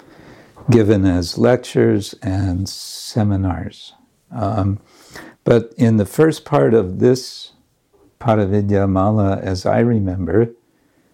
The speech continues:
uh, is something that I wrote, and it's a summary of the Bhagavad Gita.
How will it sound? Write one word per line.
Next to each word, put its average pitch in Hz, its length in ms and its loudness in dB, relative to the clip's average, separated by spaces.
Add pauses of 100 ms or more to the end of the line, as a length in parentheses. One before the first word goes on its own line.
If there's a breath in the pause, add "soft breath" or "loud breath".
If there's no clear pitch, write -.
(200)
uh, 104 440 0
is 104 180 0
something 113 420 0
that 95 140 0
I 98 120 0
wrote, 98 640 0 (200)
and 95 840 0
it's - 580 -2 (500 soft breath)
a 151 100 2
summary 147 560 0 (260)
of 101 680 -2
the 107 100 -4
Bhagavad 95 520 -2
Gita. 113 540 -2